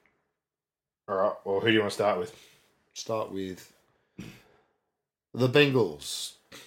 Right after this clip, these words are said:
Speaker 1: The Bengals? I've
Speaker 2: Yeah.
Speaker 1: got 'em first.
Speaker 2: Yeah, me too.
Speaker 1: So, offensive line, they invested in it last year, but can it stay healthy? 'Cause that's what cost them at the end.
Speaker 2: Yep.
Speaker 1: They got Orlando Brown over from the Chiefs.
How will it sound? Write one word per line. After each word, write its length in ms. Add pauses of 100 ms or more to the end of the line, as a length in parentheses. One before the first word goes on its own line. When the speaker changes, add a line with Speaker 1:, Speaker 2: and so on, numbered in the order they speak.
(120)
Speaker 1:
The 80
Bengals? 640 (160)
I've 80
Speaker 2:
Yeah. 60
Speaker 1:
got 100
'em 60
first. 440
Speaker 2:
Yeah, 180
me 160
too. 220 (140)
Speaker 1:
So, 420 (140)
offensive 480
line, 460 (920)
they 100
invested 420
in 60
it 80
last 360
year, 180
but 160
can 120
it 40
stay 220
healthy? 420
'Cause 160
that's 160
what 100
cost 240
them 120
at 60
the 60
end. 200 (220)
Speaker 2:
Yep. 180 (1000)
Speaker 1:
They 120
got 240
Orlando 420
Brown 300
over 120
from 140
the 60
Chiefs. 580